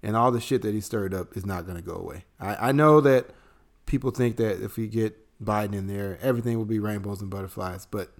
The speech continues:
um, like the Joker said in The Dark Knight, "You've changed things forever. There's no going back." <laughs> And it's, it's that simple.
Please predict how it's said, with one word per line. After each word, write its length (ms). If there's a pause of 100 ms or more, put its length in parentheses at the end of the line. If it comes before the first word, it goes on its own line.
(640)
um, 300
like 240
the 100
Joker 360
said 340
in 80
The 120
Dark 260
Knight, 280 (340)
"You've 160
changed 380
things 420
forever. 520 (380)
There's 320
no 160
going 300
back." 300 (840)
<laughs> 100 (2000)
And 340
it's, 140
it's 180
that 180
simple. 340